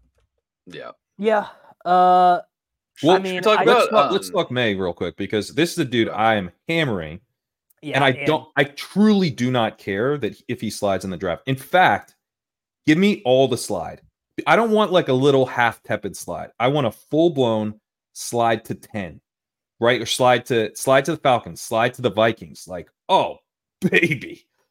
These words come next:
Speaker 3: Like, I,
Speaker 2: Well,
Speaker 3: the,
Speaker 2: I mean, if
Speaker 3: the
Speaker 2: he, if he ends up being, if he ends up being a Viking and they don't re-sign Cousins, we could see, we could see some Trey Lance, uh, level steam
Speaker 3: Yeah.
Speaker 2: on Drake May. We could see him being the quarterback eight.
Speaker 3: So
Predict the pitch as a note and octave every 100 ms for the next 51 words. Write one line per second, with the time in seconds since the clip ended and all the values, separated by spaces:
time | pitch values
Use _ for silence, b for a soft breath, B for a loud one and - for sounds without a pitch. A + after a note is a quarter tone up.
0 | _ - B2+ C#3+ D#3 B2+ C#3+ C3+ C#3+ F#3+
1 | C4 B3+ F#3+ C4 C4+ A3 A#3 G3+ G#3 G3
2 | F3+ A#3 A#3+ A#3 B3+ A#3+ G3+ C#3+ C3 C#3+
3 | - E3 E3+ - D3 C3+ B2 C#3 C#3 C#3+
4 | C#3 C#3+ C#3 C#3 B2+ C3 D3+ E3 E3+ _
5 | _ _ _ _ _ _ _ _ - _
6 | F#3+ G#3 G3+ D#3+ G3 F#3 G3 G3+ - F#3
7 | D#3 D3+ - D3+ C3+ C3 B2+ A#2+ - -
8 | C3+ B2 A#2+ C#3 C3+ A#2+ E3 E3+ _ -
9 | C3+ A#2 A2+ G#2+ - C3 B2+ B2+ D3 D#3+
10 | A#2+ F3 E3 D#3+ E3+ G3+ E3+ E3+ D#3 C#3+
11 | D3+ C#3 B2+ A2+ - A2+ A2+ - _ _
12 | _ _ _ _ _ _ _ _ _ _
13 | _ F3+ F#3+ E3 C3+ A#2